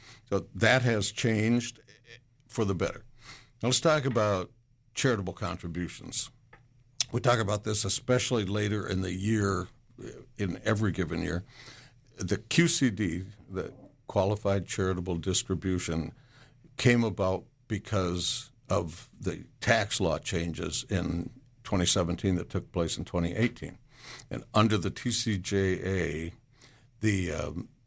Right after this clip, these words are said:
standard deduction was raised rather dramatically, and the hope was that a lot of people who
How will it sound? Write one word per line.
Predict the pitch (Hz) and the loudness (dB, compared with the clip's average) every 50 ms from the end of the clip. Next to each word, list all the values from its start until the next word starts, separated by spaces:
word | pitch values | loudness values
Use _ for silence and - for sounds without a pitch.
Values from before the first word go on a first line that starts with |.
| _ _ _ _ - - _ - _ - | _ _ _ _ -20 -20 _ -16 _ -2
standard | - - - 101 104 107 113 107 | 0 2 2 2 2 2 0 -2
deduction | 98 92 80 98 92 87 - - 95 90 | -4 -2 0 0 0 0 0 0 0 2
was | 85 87 85 - - | 2 0 -2 -4 -4
raised | 85 85 85 85 - - - - - | -2 0 0 0 0 -2 -4 -8 -8
rather | - 95 95 92 87 90 | -2 -2 0 0 0 -2
dramatically, | 82 - - 80 92 90 87 95 104 117 123 120 - - 73 - - - 107 120 - - - - | -2 -2 -2 0 2 2 4 4 4 4 4 2 0 -4 -8 -8 -6 -8 -8 -8 -10 -12 -6 -4
and | 95 95 92 | -2 -2 -2
the | 90 | 0
hope | 80 104 110 117 117 - | 2 2 2 2 2 2
was | 104 98 87 85 92 95 - - | 2 2 2 2 2 0 -2 -2
that | 92 90 | -2 -2
a | |
lot | 92 90 85 87 90 | -2 -2 -2 -4 -4
of | 95 - | -4 -4
people | 110 101 - - 98 95 - | -4 -4 -2 0 -2 -2 0
who | - 101 98 95 92 87 | 0 0 0 0 -2 -4